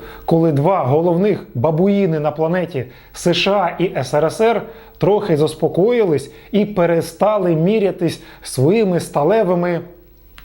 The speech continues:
бомбами. Які були передумови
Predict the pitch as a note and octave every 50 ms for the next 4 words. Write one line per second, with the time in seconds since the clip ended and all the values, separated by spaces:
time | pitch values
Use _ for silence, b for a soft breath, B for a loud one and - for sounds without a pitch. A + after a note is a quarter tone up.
0 | - - - - - - - A#2+ E3 G3 F3 D3 B2+ C3 A#2+ A#2 G#2 F#2 F2 -
1 | - - B B B B B B B B B B B B B B B B B B
2 | B B C3 D#3+ F#3+ F#3 F#3 - B3+ C#4 A3+ F#3 F#3 G#3 G#3+ A#3 A3 A3 G#3 F#3+
3 | F#3 F#3+ F#3+ E3 F3+ F#3+ F3 F#3 A3+ A#3+ A3+ F#3+ F3+ D3+ B2